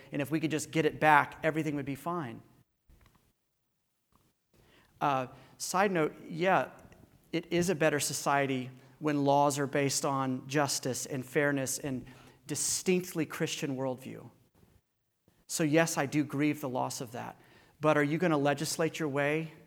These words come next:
to the kingdom of God? No. Do you have to have political power,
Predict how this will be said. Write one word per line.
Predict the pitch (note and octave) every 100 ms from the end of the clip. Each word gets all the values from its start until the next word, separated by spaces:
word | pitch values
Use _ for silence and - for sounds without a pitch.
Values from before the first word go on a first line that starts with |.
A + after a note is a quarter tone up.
| _ _ _ _ _ _
to | - D3+
the |
kingdom | C#3+ D#3+ D3
of | C#3 -
God? | C3+ C#3 D#3+ D3+ - _ _ _ -
No. | A#2+ A#2+ B2+ D3+ D3 - _ _ _ _ _ _ _ _ _ _ _ _ _ _ _ _ C3+
Do | D#3+
you | E3
have | E3 - E3 E3
to | F3
have | - E3 -
political | D#3+ D3+ D#3 E3
power, | - C#3+ D3+ F3